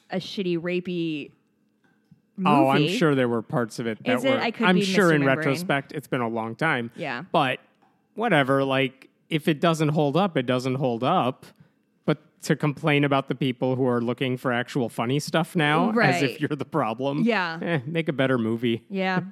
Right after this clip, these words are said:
Speaker 2: <laughs>
Speaker 1: Anyway.
Speaker 2: Um, let's talk about this thing. So th-, this came out late last night. Here's some backstory to set this up. About a month ago, there was a story in Slate. Uh, one of their writers who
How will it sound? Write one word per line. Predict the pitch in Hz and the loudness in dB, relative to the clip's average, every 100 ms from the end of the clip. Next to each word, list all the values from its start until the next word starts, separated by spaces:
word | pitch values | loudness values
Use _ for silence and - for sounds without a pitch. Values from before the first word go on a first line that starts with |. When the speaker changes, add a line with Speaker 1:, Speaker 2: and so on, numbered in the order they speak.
| - | -8
Speaker 2:
<laughs> | 214 _ - - 262 | -10 _ -20 -16 -6
Speaker 1:
Anyway. | 220 185 175 175 | -4 -4 -6 -2
Speaker 2:
Um, | 151 143 127 - | 0 0 -4 -4
let's | 175 180 | -2 -2
talk | 330 269 | -4 -4
about | 185 135 - - _ | -2 -4 -6 -18 _
this | 147 147 | -2 0
thing. | - 131 113 | 0 -2 -2
So | - 147 131 - - _ _ - | 0 0 -2 -10 -20 _ _ -12
th-, | - - 165 | -12 -14 -2
this | 190 - | -2 0
came | 226 208 | 2 2
out | 147 135 120 | 2 -2 -2
late | 147 - | -4 -4
last | 127 120 120 127 | -6 -6 -8 -6
night. | 117 107 110 _ - - _ - _ _ _ _ | -6 -6 -10 _ -20 -20 _ -20 _ _ _ _
Here's | - 220 277 - | -2 0 0 -2
some | - 202 170 | -10 -2 2
backstory | 135 - - 104 110 | 2 -2 -6 -8 -6
to | - 123 | -4 -4
set | - 139 - _ | -2 -6 -6 _
this | 127 123 - - 120 | -6 -6 -6 -12 -12
up. | 98 - - _ _ _ _ - | -12 -14 -16 _ _ _ _ -2
About | 180 240 | 0 2
a | |
month | 175 156 147 | 2 2 0
ago, | 131 113 87 - - | 0 -2 -4 -8 -2
there | 143 | 0
was | 135 | 0
a | 135 | -4
story | - 147 151 139 | -2 0 0 0
in | 127 | -2
Slate. | - - 123 95 - - | -6 -10 -10 -10 -12 -10
Uh, | 117 | -8
one | 113 143 | -4 -4
of | 135 | -2
their | 127 | -2
writers | 127 127 123 123 - | -2 0 -2 -2 -4
who | 131 | -6